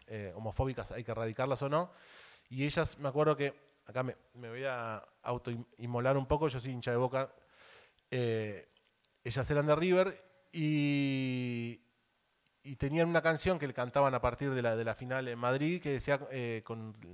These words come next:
la canción de los Palmeras, em, "Cómo te duele la cola desde el", borré la fecha,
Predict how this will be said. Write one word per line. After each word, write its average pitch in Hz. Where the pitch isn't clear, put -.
la 95
canción 107
de 123
los 117
Palmeras, 139
em, 107
"Cómo 127
te 123
duele 135
la 131
cola 143
desde 117
el", 104
borré 120
la 120
fecha, 156